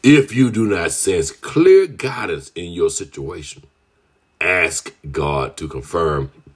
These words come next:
his will to you in his word. He will never contradict scripture. His will for your life always lines up perfectly with what the Bible says.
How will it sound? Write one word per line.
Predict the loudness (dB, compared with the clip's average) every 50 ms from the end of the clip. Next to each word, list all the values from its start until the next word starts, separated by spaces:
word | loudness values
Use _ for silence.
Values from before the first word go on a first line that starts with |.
| _ _ _ _ -20 -20 _ _ _ _ _ -16
his | -8 -2 2 2 2 2 0
will | 2 6 6 6 6 6 2 2 0
to | -2 -8
you | -8 -4 -2 -2 -2 -2 -2 -4 -10 -12 _ _ _ _ _ _ _ _ 2
in | 4 4 6 6
his | 4 0 0 0
word. | 0 -4 -4 -2 -4 -6 -8 -12 -14 _ _ _ _ _ _ _ _ _ _ _ _ _ _ _ _ 0
He | 4 6 8
will | 8 8 8 6
never | 4 0 -2 0 0 -2 -4
contradict | -6 -4 -2 0 0 -2 -2 -6 -10 -6 -2 -2 -2 -2 -4 -16 _ -20 -18
scripture. | -16 -12 -8 -8 -8 -8 _ -20 -20 -20 _ _ _ _ _ _ _ _ _ _ _ _ _ _ _ _ _
His | 2 2 2 2 4
will | 6 6 8 8 8 6 4
for | -4 -6 -2
your | -2 -2 0 0
life | -2 -2 -2 -2 -4 -4 -6 -8 _ _ -10
always | -6 -4 -2 0 0 0 0 -2 -2 -2 -2 -2 -2 -2 -2 -4 -6 -6
lines | -10 -10 -8 -8 -8 -8 -8 -8 -8 -10 -10 -10
up | -10 -10 -12 -14 _ _ _ _ _
perfectly | -8 -4 -4 -4 -4 -6 -14 -10 -4 -2 -2 -2 -2 -4 _ _ _ _ _ _ -8
with | -6 -4 -2
what | -2 -2 -2 -2 -6
the | -6 -6
Bible | -6 -6 -8 -8 -6 -6 -8 -10 -8 -8 -8 -10 -10 -12 -20 _ _ _ _
says. | -10 -6 -6 -6 -6 -6 -8 -8 -8 -12 -16 -18 -20